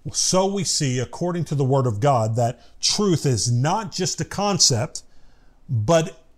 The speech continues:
truth is also a person. And that truth, that person is Jesus Christ. In John fourteen six, Jesus was talking and declaring his nature to his disciples, and he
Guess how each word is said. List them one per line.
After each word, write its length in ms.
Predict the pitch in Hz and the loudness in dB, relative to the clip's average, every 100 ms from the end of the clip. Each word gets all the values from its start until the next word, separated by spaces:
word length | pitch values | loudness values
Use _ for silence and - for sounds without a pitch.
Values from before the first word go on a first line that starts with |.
| - - | -16 0
truth 760 | - - 233 165 151 - - | 2 4 4 4 4 -2 -8
is 220 | 165 147 139 - | -4 -2 -4 0
also 640 | 180 196 175 - 120 104 - - - | 2 4 4 2 0 -4 -10 -12 -8
a 80 | |
person. 560 | 127 131 117 - - 156 - - - - - - - - | -4 -2 -2 -4 -6 -8 -14 -18 -20 -20 -20 -20 -20 -8
And 180 | 139 131 | 0 6
that 220 | 151 185 | 6 6
truth, 640 | - - 190 131 123 - - - - - - - - - - | 4 2 2 2 0 -8 -18 -20 -20 -20 -20 -20 -20 -16 -6
that 380 | 110 151 185 | 2 4 2
person 500 | - 156 127 - 110 113 - - - - | 2 0 0 -4 -6 -8 -16 -20 -16 -6
is 180 | 123 101 | -2 0
Jesus 400 | 95 110 104 - | 0 -2 0 0
Christ. 560 | 165 143 104 - - - - - - - - - - | 4 2 2 -2 -4 -8 -20 -20 -20 -20 -20 -20 -6
In 100 | 131 | 0
John 280 | 110 151 151 | 4 4 4
fourteen 400 | - 156 - 139 | 0 -2 -2 -2
six, 500 | - 139 117 101 - 123 - | -2 -2 -4 -6 -10 -12 -12
Jesus 400 | - 135 127 127 | -4 -2 -2 -4
was 100 | 123 | -6
talking 480 | - 143 127 123 110 - - - - | -2 -2 -2 -4 -6 -12 -20 -20 -16
and 380 | - 117 117 110 | -6 -4 -4 -2
declaring 640 | 117 - - 156 139 120 110 | -4 -4 0 2 2 2 0
his 240 | 117 104 | -2 0
nature 460 | 120 123 127 127 104 | -2 -2 -2 -4 -4
to 320 | - 123 113 - - - | -4 -4 -6 -10 -20 -10
his 180 | - 117 | -2 0
disciples, 640 | 110 - 143 131 120 110 | 0 2 2 0 -2 -2
and 140 | 117 113 | 0 0
he 160 | 110 | -2